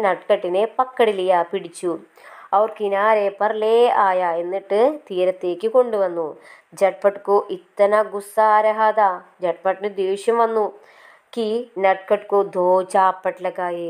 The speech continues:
അതുകൊണ്ട് അവൻ ജട്പട്ടിനെ രണ്ടടി വെച്ച് കൊടുത്തു. ചാപ്പട്ട് ലഗായേ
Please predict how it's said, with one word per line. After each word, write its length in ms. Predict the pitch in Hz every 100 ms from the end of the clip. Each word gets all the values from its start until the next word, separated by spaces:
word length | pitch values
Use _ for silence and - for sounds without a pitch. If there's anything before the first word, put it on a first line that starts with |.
| 165
അതുകൊണ്ട് 320 | 165 170 175
അവൻ 180 | 190 190
ജട്പട്ടിനെ 580 | 190 175 - 185 180 190 214 - _ -
രണ്ടടി 500 | 190 190 196 190 185
വെച്ച് 240 | 185 175
കൊടുത്തു. 300 | 175 170 170 160 190
ചാപ്പട്ട് 540 | 175 175 - 202 196
ലഗായേ 300 | 190 190 196